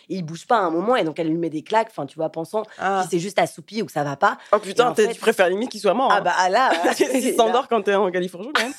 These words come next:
Speaker 1: <laughs> C'est vrai que là, là, je pense que c'était le, le coup de sa vie. Et en fait, tout le film prend une autre tournure. Et en fait, euh, il était infidèle. Et elle rencontre à la fin, bon, désolé, méga spoil. Et elle rencontre à la fin, euh, bah, la femme de ce mec qui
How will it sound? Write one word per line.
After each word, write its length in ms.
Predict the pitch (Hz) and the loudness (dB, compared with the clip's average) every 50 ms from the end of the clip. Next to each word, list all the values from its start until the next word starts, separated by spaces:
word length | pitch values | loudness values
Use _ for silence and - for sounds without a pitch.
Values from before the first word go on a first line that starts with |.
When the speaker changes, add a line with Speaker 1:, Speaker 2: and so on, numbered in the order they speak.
| - - - - - - | -16 -20 -20 -14 -4 0
Speaker 1:
<laughs> 0 | |
C'est 320 | 285 294 269 - 262 294 254 | 0 2 2 2 0 2 2
vrai 240 | - - - 262 - | 2 2 0 -2 -2
que 100 | - 185 | -2 0
là, 200 | 180 180 196 - | 2 2 0 0
là, 120 | 185 190 208 | 2 0 -2
je 60 | 202 | 0
pense 160 | 208 196 165 | -2 -8 -8
que 240 | - 180 165 165 156 | -6 -4 -4 -4 -4
c'était 300 | 143 160 165 147 - 165 | -4 -8 -12 -12 -12 -10
le, 100 | 165 156 | -8 -8
le 140 | 147 147 165 | -6 -6 -8
coup 100 | 160 226 | -8 -8
de 60 | 190 | -6
sa 120 | - 190 165 | 0 0 0
vie. 200 | 165 208 277 - - - 302 - - | 0 -2 -8 -6 -2 -2 -2 -2 0
Et 80 | 320 | -2
en 40 | 339 | 2
fait, 120 | - 247 | 2 2
tout 160 | - 359 240 214 | 2 0 -4 -6
le 40 | |
film 200 | 180 220 240 247 | -6 -4 -6 -4
prend 120 | - - 175 | -2 0 0
une 120 | 175 175 175 | 2 2 0
autre 80 | - | -2
tournure. 340 | - - 160 160 196 240 226 | -4 -4 -4 -2 0 0 0
Et 80 | 196 151 | 0 0
en 80 | 135 | -2
fait, 200 | 123 185 180 - | -4 -6 -6 -6
euh, 80 | 160 131 - _ _ _ _ _ - | -8 -8 -10 _ _ _ _ _ -6
il 100 | 165 165 | -4 -4
était 140 | 151 - | -2 -2
infidèle. 480 | 160 143 143 - - - 175 185 190 185 | -2 -2 -4 -8 -4 2 2 2 2 2
Et 20 | |
elle 120 | 160 156 165 | 0 -2 -2
rencontre 420 | 156 180 180 - - 262 247 - | 0 0 -2 0 0 -2 0 0
à 60 | 185 | 0
la 100 | 151 151 | 0 0
fin, 180 | 151 - 196 202 | -2 -2 -4 -4
bon, 100 | 185 143 - - | -4 -6 -8 -10
désolé, 380 | 135 143 160 156 170 165 175 180 | -8 -6 -6 -4 -4 -2 -2 -2
méga 400 | 175 170 185 190 165 151 - - | -2 -2 -4 -4 -4 -4 -6 -8
spoil. 380 | - - - 117 107 85 - - _ _ _ - - - - - | -8 -10 -8 -6 -6 -6 -6 -8 _ _ _ -20 -20 -20 -8 -2
Et 60 | 170 160 | 0 0
elle 80 | 160 | 0
rencontre 260 | 151 151 - 208 - | 0 -2 -4 0 0
à 40 | 170 | 0
la 100 | 143 147 | 0 -2
fin, 300 | - - 180 190 202 190 | -4 -4 -2 0 2 2
euh, 460 | 160 151 151 147 147 139 135 131 123 | 2 2 2 0 0 0 0 -2 -4
bah, 200 | 127 135 143 143 | -6 -8 -10 -8
la 100 | 139 139 | -8 -8
femme 320 | 135 - - 202 196 180 160 | -6 -2 -2 0 0 0 -2
de 80 | 147 | -4
ce 80 | 135 - - | -6 -4 -2
mec 180 | 185 202 202 | -2 -2 -2
qui 100 | - 170 | -4 -16